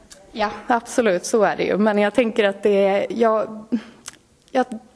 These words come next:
jag tänker att om, så länge det skulle, skulle finnas liksom en vänstermajoritet i Malmö stad så tror jag verkligen att, eh, man skulle kunna lyssna mycket mer på,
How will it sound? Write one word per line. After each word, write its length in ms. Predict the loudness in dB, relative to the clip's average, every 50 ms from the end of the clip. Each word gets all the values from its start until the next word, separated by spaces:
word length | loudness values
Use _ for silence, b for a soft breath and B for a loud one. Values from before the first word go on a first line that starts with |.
| _ _ _ _ _ -20 -20 _ _ -4
jag 240 | 0 0 0 0 2
tänker 360 | 2 2 2 2 2 2 2
att 160 | 0 0 -2
om, 300 | -2 0 2 2 2 0
så 120 | 0 0 0
länge 260 | 2 2 4 4 4
det 100 | 2 0
skulle, 500 | 0 0 0 2 4 4 4 4 2 0
skulle 420 | -2 -2 0 2 2 2 0 -2
finnas 360 | -2 0 0 2 2 0 0 -2
liksom 240 | -4 -2 0 0
en 140 | 0 2 2
vänstermajoritet 1900 | 2 2 2 0 -2 -2 0 0 2 2 0 -2 -4 -6 -18 -18 -18 -20 -20 -8 0 2 4 4 4 4 2 0 2 0 0 0 0 0 0 0 0
i 40 | 0
Malmö 260 | 2 2 2 2 0
stad 300 | 2 2 2 2 2 0
så 100 | -2 -4
tror 180 | -2 0 2 2
jag 100 | 2 2
verkligen 360 | 2 0 0 0 -2 0 0
att, 240 | 0 -2 -2 0 2
eh, 240 | 2 4 4 2 2
man 180 | 2 2 0
skulle 220 | 0 0 -2 -2 -2
kunna 320 | -2 -2 -2 0 0 -2 0
lyssna 480 | 2 4 4 4 4 2 0 0 2 2
mycket 300 | 2 2 2 0 0 0
mer 200 | 2 2 0 0
på, 340 | 0 0 0 2 2 0